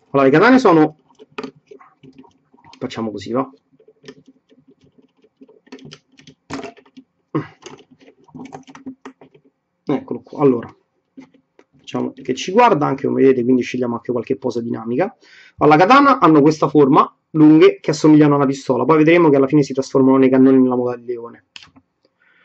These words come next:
Eccolo qua, rigida perché la katana è un pezzo di metallo. Non è affilata, ma questo qua, ragazzi, posso assicurarvi che se lo premete con forza su una persona, questa persona salta.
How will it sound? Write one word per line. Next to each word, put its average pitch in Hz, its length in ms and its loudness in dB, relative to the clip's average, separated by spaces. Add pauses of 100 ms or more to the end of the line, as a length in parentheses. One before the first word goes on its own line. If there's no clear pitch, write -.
(300)
Eccolo 185 380 2
qua, - 340 2 (440)
rigida 247 480 2
perché 156 240 -4
la 143 100 0
katana 156 460 -2
è 143 100 -8
un 131 140 -4
pezzo 131 420 -8
di 147 140 -8
metallo. 113 500 -8 (200)
Non 147 160 2
è 185 60 2
affilata, 180 560 -2
ma 160 140 -6
questo 135 220 -6
qua, 156 240 -6
ragazzi, 139 400 -10
posso 143 260 -8
assicurarvi 147 520 -4
che 180 80 -8
se 147 160 -4
lo 127 80 0
premete 135 300 0
con 127 140 -6
forza 135 260 -8
su 120 80 -10
una 123 100 -6
persona, 135 460 -8
questa 135 240 -8
persona 135 340 -4
salta. 107 380 -16